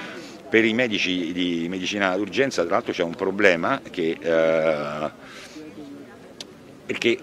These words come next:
chi sceglie di fare la, la medicina d'urgenza molto spesso lo fa proprio per una vocazione, ha una, insomma,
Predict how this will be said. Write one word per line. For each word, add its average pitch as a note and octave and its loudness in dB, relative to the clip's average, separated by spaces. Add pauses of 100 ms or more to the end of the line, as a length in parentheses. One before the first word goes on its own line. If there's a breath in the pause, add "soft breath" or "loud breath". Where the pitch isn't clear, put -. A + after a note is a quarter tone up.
chi D3+ -2
sceglie A2+ 0
di F2 -4
fare F#2+ 2
la, D2+ -4
la D2 -4
medicina D#2+ -4
d'urgenza D2+ -6 (460 loud breath)
molto F#2 -6
spesso - -2
lo E2 -2
fa G#2 -2
proprio G2+ 0
per G2 -2
una G#2 -2
vocazione, C#2+ -4 (560 loud breath)
ha F#2 0
una, D#2+ -2
insomma, C#2+ -8